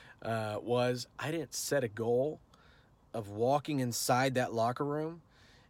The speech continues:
and saying, "That locker is mine. That, that position on the field is mine." One of the reasons why is when I first got to Nebraska, I told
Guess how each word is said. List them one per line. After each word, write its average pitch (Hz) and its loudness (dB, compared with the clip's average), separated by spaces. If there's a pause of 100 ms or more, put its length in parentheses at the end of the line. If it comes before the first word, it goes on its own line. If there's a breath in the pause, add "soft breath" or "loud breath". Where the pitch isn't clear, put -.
and 104 -10
saying, 131 0
"That 123 2
locker 120 2
is 92 -10
mine. - -12 (840 loud breath)
That, 139 6 (540)
that 135 4
position 131 -2
on 135 0
the 117 -6
field 143 2
is 98 -10
mine." 104 -10 (1040 loud breath)
One 123 2
of 175 0
the 185 2
reasons 143 2
why 147 4
is 117 -2
when 117 -4
I 131 0
first 147 -4
got - -2
to 123 -6
Nebraska, 113 -6
I 123 -4
told 123 -6